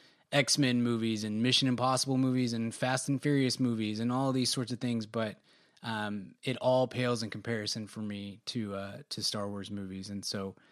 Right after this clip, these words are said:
um, I'm excited for this, to see how they wrap this up, this trilogy. And I know we'll ha-, or this saga, I guess, and, and we'll have more Star Wars movies in the future, and I'll be very excited about them as well.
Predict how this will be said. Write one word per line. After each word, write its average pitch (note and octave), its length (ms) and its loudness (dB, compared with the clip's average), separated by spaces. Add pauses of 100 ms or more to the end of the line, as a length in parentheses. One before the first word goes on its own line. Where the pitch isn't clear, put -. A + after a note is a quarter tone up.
(320)
um, G2+ 380 -4
I'm A#2+ 140 4
excited D#3 420 6
for D#3 140 4
this, D3+ 180 6
to C#3+ 140 2
see D3 220 8
how C3 180 6
they B2+ 160 6
wrap A#2 260 2
this B2 240 0
up, C3 300 -4
this C3 280 4
trilogy. C#3+ 640 4 (320)
And B2+ 140 4
I C3 160 8
know B2+ 240 8
we'll B2 280 6
ha-, A#2 200 -2
or A#2 180 -2
this A2 300 -2 (100)
saga, A#2 440 0
I B2 80 2
guess, B2 280 0
and, A2 320 -4
and A#2 220 -4
we'll B2 140 -2
have A#2 260 -4
more A2 220 -2
Star G#2 240 -2
Wars G2+ 240 -6
movies G#2 260 -4
in G#2 80 -6
the F#2 60 -10
future, A#2 400 -2
and A2 120 -2
I'll A2+ 140 -2
be A#2 160 2
very A#2 240 0
excited A2+ 380 -2
about A2 220 -2
them A2 140 -2
as G2+ 120 -4
well. G2+ 280 -2